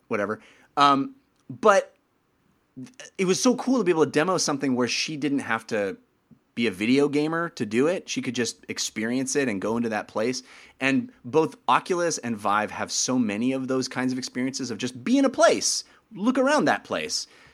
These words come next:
The fact that P S V R only shipped with one is a bit of a bummer to me. And also comparing the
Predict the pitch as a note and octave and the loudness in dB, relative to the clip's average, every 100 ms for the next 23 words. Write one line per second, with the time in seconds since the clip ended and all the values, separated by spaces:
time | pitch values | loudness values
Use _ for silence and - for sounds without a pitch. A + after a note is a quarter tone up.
0 | _ _ - - E3+ - D3+ B2 - _ | _ _ -6 0 0 2 0 0 -8 _
1 | - D3+ D3 C#3 C3+ B2+ C3+ B2+ A2 - | -2 0 2 2 2 0 0 0 -2 -4
2 | C#3 - G#2 G2 F2+ F#2+ A2+ D#3 F3 _ | -4 -4 -8 -8 -8 -4 -4 -4 -8 _
3 | _ A2+ A2+ A#2 A#2+ G#2+ F#2 F2+ F2 - | _ -10 -8 -4 -4 -4 -4 -4 -4 -8
4 | E2+ D#2+ E2+ _ _ _ _ _ - A2 | -8 -8 -12 _ _ _ _ _ -20 -18
5 | - C#3 C#3+ D#3+ G3+ - D#3+ C#3 C3 B2+ | -6 -2 -2 -2 -2 2 4 4 2 -4
6 | _ _ - D#3 C3+ C#3+ C#3+ E3 E3 D#3+ | _ _ -6 -4 -2 0 0 0 -4 -6
7 | D3+ - A2+ A2 G2+ | -6 -6 -4 -4 -4